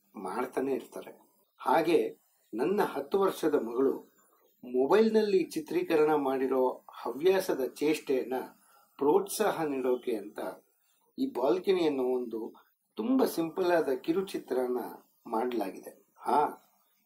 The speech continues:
ನೋಡೋಕ್ ಮುಂಚೆ like ಹಾಗೂ subscribe ಮಾಡಿ.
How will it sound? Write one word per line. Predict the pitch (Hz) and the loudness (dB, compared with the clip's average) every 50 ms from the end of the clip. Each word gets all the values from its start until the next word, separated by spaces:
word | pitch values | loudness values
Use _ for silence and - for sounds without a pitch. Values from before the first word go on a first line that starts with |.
| - | -10
ನೋಡೋಕ್ | 113 127 139 143 160 180 190 190 185 - - - 139 | -6 -2 0 2 4 6 6 6 4 4 0 -8 -12
ಮುಂಚೆ | 131 127 131 135 131 127 - - 117 113 110 - - - _ _ _ _ _ _ 107 | -10 -6 -6 -6 -6 -6 -2 -2 -2 -2 -2 -4 -14 -20 _ _ _ _ _ _ -6
like | 110 127 151 160 160 - - - _ - | -2 0 0 0 -2 -4 -10 -20 _ -10
ಹಾಗೂ | - 123 127 127 117 110 | -4 -4 -2 -2 -2 -4
subscribe | 107 - 117 110 - - - 143 - - 110 98 | -6 -6 -8 -8 -8 -4 0 2 2 2 2 -2
ಮಾಡಿ. | 92 - - - - | -8 -12 -12 -16 -20